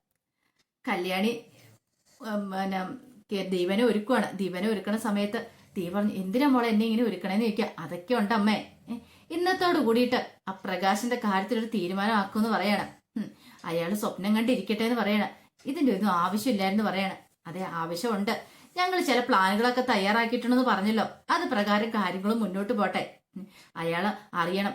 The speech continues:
ഇത്ര നല്ല സൗന്ദര്യമുള്ള തന്റെ ഭാര്യനെയാണ് അയാൾ ഉപേക്ഷിച്ചെന്നുള്ള കാര്യം അറിയണം. അതിനു വേണ്ടിയിട്ട് അമ്മേനെ ഇത്ര നല്ല സുന്ദരിയാക്കി ഒരുക്കണേന്ന് പറയണം. അങ്ങേരുടെ ഭാര്യമാര് എത്ര മാസം സൗന്ദര്യവും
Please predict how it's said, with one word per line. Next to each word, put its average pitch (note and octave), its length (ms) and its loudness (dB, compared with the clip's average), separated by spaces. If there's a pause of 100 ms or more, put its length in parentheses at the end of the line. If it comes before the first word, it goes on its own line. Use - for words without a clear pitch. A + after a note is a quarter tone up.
(120)
ഇത്ര D4+ 280 -4
നല്ല A#3+ 220 4
സൗന്ദര്യമുള്ള A3 800 2
തന്റെ G3 140 0
ഭാര്യനെയാണ് G#3 600 2
അയാൾ G3+ 320 2
ഉപേക്ഷിച്ചെന്നുള്ള G3 580 -2
കാര്യം G3+ 360 0
അറിയണം. F#3+ 300 -4 (340)
അതിനു D4 220 0
വേണ്ടിയിട്ട് A3+ 360 2
അമ്മേനെ G3 300 2
ഇത്ര G#3 200 -4
നല്ല G#3 200 0
സുന്ദരിയാക്കി G#3 600 -2
ഒരുക്കണേന്ന് F#3+ 460 -2
പറയണം. F#3+ 320 -2 (880)
അങ്ങേരുടെ F3 360 -4
ഭാര്യമാര് G3 640 0 (180)
എത്ര D4 220 0
മാസം A#3 460 2 (180)
സൗന്ദര്യവും G3 640 0